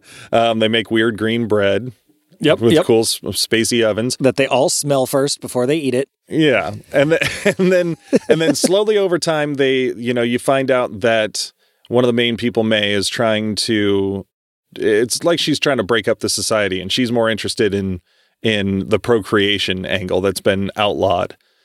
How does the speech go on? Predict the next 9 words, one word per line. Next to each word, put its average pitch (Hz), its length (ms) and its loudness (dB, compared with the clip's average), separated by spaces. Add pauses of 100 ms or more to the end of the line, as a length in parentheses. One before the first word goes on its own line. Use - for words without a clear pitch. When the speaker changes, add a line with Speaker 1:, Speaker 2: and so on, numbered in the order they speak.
(460)
Speaker 1:
Um, 101 280 -2
and 101 180 0
they're 107 140 2
try-, 117 240 -2
and, 104 400 -2
you 104 140 -2
know, 107 100 2
he, 107 420 -2
he's, 120 400 0